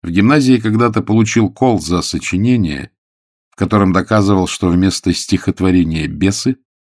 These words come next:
можно было бы коротко написать «Поднялась метель».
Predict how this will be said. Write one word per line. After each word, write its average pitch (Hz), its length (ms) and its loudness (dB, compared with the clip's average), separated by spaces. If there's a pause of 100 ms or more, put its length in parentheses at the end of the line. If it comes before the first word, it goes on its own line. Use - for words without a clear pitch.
(220)
можно 95 280 2
было 92 220 4
бы 87 140 2
коротко 107 420 -2
написать - 720 -6 (180)
«Поднялась 87 680 -2
метель». 87 560 -6